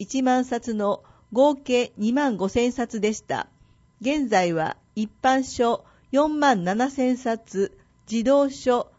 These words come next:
三万五千冊、シーディー三千百枚、ディーブイディー一千三百枚、その他の本も合わせて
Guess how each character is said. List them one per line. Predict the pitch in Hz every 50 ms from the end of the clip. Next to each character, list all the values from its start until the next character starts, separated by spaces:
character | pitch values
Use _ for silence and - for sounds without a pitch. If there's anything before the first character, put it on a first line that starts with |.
| _
三 | _ - 311 294 302 302 294 294
万 | 294 277 226 180
五 | 160 190
千 | 185 - - 233 233 226
冊、 | 214 - 220 208 202 208 - 185 196 196 - - - _ _ _ _ _
シ | - - - 277 277 277
ー | 262
デ | 269 262
ィ | 240 202 165 131
ー | - _ _ _ _ _ _
三 | _ - 285 285 311 311 285 285
千 | 294 269 247
百 | 254 196 202 190 - - 247
枚、 | 220 170 131 123 - - _ _ _ _ _ _ _ 202
デ | 247
ィ | 277 294
ー | 285
ブ | 285 285 277
イ | 269 262 220
デ | 214 233
ィ | 202 165 -
ー | - _ _ _ _ _ _ _ _ - - _ _
一 | 226 220
千 | - - - - 320 285 254
三 | 254 - 262 269 262 254
百 | 262 240 247 - 233 208
枚、 | 180 147 127 - - _ _ _ _ _ _ _ -
そ | - - 269 262
の | 277 311 285
他 | 277 269 233
の | 202 170 143
本 | 170 - - 254 247 208 175
も | 156 147 123
合 | 175
わ | 202 240 262
せ | - 208 156
て | - - - -